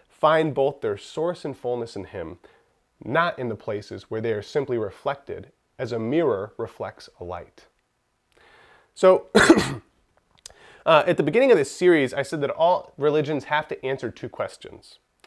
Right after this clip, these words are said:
All religions have to answer the question, what do we do about the problem of evil? And what's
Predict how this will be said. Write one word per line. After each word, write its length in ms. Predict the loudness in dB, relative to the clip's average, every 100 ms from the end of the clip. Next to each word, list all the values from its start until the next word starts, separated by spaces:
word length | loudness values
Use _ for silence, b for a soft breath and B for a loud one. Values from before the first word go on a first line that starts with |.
| b b b b 2
All 140 | 6
religions 380 | 8 8 4 0
have 180 | 0 0
to 120 | -2
answer 240 | -2 -2 -4
the 100 | -4
question, 540 | -2 -2 -4 -8 -4
what 80 | -2
do 60 |
we 80 | 0
do 100 | 0
about 220 | 0 -2
the 80 | -2
problem 380 | -6 -4 -4 -4
of 120 | -10
evil? 360 | -14 -14 -16 -18 _ _ _ b b b
And 120 | -2 2
what's 220 | 0